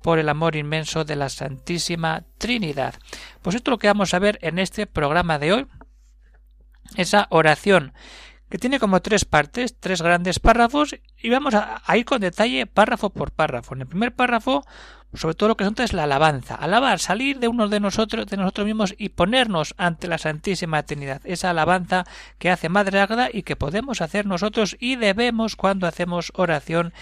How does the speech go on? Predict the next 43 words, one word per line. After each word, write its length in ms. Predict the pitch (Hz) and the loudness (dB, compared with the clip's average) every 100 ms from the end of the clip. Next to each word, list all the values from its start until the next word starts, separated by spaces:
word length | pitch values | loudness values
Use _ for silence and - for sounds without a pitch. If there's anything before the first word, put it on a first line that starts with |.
| - - - | -20 -14 -8
y 80 | |
nos 180 | 160 156 | -4 -4
dirigimos 580 | 147 143 170 165 165 - - - - | -4 -6 -4 -4 -4 -6 -14 -20 -12
al 180 | 160 139 | -6 -4
Gran 260 | 156 160 | -4 -2
Padre, 360 | 151 170 170 165 - | 0 0 0 -6 -4
al 120 | 143 | -6
Gran 220 | 151 156 | -4 -4
Hijo 340 | 160 147 160 | -6 -4 -4
y 140 | 151 147 | -4 -4
al 160 | 143 | -4
Divino 320 | 131 135 143 135 | -6 -8 -8 -8
Espíritu 540 | - - 139 127 135 | -4 -4 -4 -8 -8
Santo. 440 | - 139 - - - - - - - | -8 -10 -14 -18 -18 -20 -20 -20 -6
Luego 200 | - 262 | 0 0
también 480 | 254 247 294 302 208 - - - | 0 -2 -4 -8 -18 -20 -20 -10
la 120 | 196 | -6
segunda 360 | 156 165 220 214 | -4 -2 0 0
parte 260 | - 208 214 | 0 -2 -4
es 60 | |
como 180 | - 196 | -4 -4
esa 120 | 202 | -2
naturaleza, 720 | 196 175 - 165 170 180 - - | 0 0 0 2 2 0 -4 -8
¿cómo 260 | 247 269 | -6 -4
es 80 | 214 | 0
la 120 | 180 | 0
Trinidad? 460 | 156 143 123 131 - - | -2 -8 -8 -10 -10 -8
¿Qué, 240 | 247 208 | -8 -6
qué, 220 | - 208 | -8 -10
qué 240 | - 214 175 | -6 -6 -2
pasa 320 | 151 135 147 | -2 -2 -6
ahí? 180 | - - - - - | -12 -16 -20 -20 -8
Pues 120 | 147 | -2
vamos 280 | 208 233 170 | 0 0 -2
a 40 | |
ver 160 | 180 175 | -2 -4
la 100 | 160 | -6
naturaleza 440 | 151 156 175 165 | -4 -4 -2 -4
propia 480 | - 170 - 170 175 | 0 0 0 -2 -2
de 120 | 143 | -4
la 120 | 143 | -6
Santísima 720 | - 143 139 165 - 147 139 | -6 -10 -8 -8 -6 -4 -4
Trinidad 460 | 139 139 147 185 | -6 -8 -2 -2